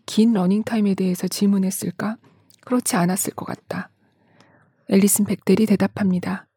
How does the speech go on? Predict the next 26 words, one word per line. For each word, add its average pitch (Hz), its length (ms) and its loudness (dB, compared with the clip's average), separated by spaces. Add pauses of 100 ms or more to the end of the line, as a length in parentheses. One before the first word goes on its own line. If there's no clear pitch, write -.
(840)
이 247 160 8
영화의 247 360 6
미덕이 226 420 4
거기 196 320 -2
있다. - 540 -6 (240)
더 208 180 2
정리된 214 480 2
말로 190 300 2
표현하고 240 420 0
싶은데 196 540 -2 (680)
벌새는 226 760 2 (480)
보이지 262 440 8
않는 185 300 4
소녀에 247 380 2
관한 175 320 0
이야기다. 165 540 -4 (340)
그리고 190 300 4
영화는 180 600 2
아주 165 360 0
긴 220 240 4
시간 202 320 0
동안 175 440 -2 (360)
큰 320 240 2
관심을 190 520 0
가지고 175 560 -4 (160)
섬세하게 254 800 0